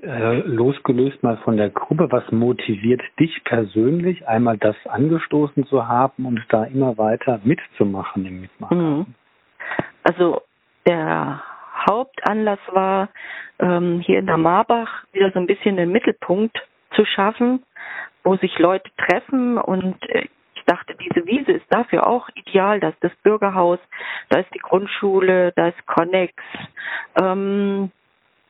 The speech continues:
Speaker 2: der Kindergarten ist nicht weit und der Weg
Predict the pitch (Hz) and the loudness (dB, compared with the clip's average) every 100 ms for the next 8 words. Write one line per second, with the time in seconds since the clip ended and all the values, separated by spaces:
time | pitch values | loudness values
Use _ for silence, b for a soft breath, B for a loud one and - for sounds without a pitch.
0 | - - - 202 - 208 202 190 175 175 | -20 0 0 2 -2 0 0 0 -2 0
1 | 190 - - 180 - - 165 170 180 - | 0 -2 0 -4 -2 -2 2 2 0 -2
2 | - 175 - 185 185 196 226 240 - | 0 0 -4 -6 -4 0 0 0 -8